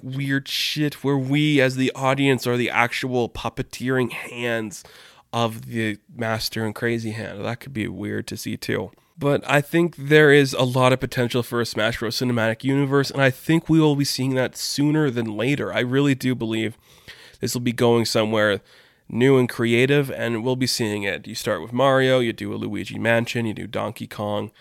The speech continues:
you do Metroid, you do Kirby, you do Star Fox, you do Fire Emblem, you do Legend of Zelda, you do an Earthbound slash Pokemon slash Ice Climbers movie, then you do an F-Zero movie, then everything else I said that I can't remember.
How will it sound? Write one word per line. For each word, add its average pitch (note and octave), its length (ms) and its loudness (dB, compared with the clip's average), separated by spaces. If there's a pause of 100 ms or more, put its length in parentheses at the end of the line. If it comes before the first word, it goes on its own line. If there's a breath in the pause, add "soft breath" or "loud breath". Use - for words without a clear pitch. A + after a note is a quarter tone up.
(280 soft breath)
you G#2+ 80 -14
do G#2 180 -10
Metroid, A2 760 -4
you G2+ 40 -18
do G2 160 -12
Kirby, A#2 460 -6
you A2 220 -6
do F#2+ 160 -12
Star A2 420 -2
Fox, A2 480 -4
you G2+ 60 -14
do G2 100 -10
Fire A2 460 -2
Emblem, G#2+ 300 -4
you G#2 60 -8
do - 160 -8
Legend G2+ 300 -8
of G2+ 100 -8
Zelda, G#2+ 600 -4 (400 loud breath)
you G2 160 -8
do F#2+ 460 -6
an E2 100 -10
Earthbound G#2+ 600 0
slash G2 220 -8
Pokemon G#2+ 640 0
slash G2+ 240 -6
Ice G#2+ 200 -2
Climbers G#2+ 520 -4
movie, A#2+ 280 0
then G#2 120 -4
you G#2+ 80 -6
do G#2+ 200 -6
an G#2 60 -4
F-Zero B2 540 0
movie, C3+ 440 0 (720 loud breath)
then B2+ 300 2
everything C3 400 0
else B2+ 240 4
I G#2+ 60 4
said G#2 180 -2
that G2+ 120 0
I G#2 60 -2
can't G2+ 220 -6
remember. G2 500 -6